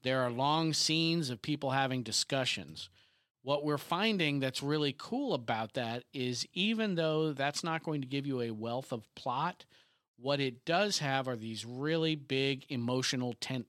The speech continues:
poles. They are big plot moments that we're retaining from it, but there are these emotional moments, too, within our plot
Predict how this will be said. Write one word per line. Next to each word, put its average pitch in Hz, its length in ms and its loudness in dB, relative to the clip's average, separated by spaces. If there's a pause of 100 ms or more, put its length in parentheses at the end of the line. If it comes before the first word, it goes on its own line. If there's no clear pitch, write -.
poles. 60 480 -14 (1300)
They 135 160 2
are 131 240 0 (140)
big 185 280 2
plot 175 360 2
moments 131 640 0 (220)
that 127 180 -2
we're 143 240 2
retaining 147 640 -2
from 123 320 0
it, 120 240 -4 (600)
but 131 240 0
there 143 200 4
are 143 120 4
these 131 300 0
emotional 143 640 2
moments, 131 420 0
too, 202 240 0
within 131 300 0
our 127 100 0
plot 147 420 2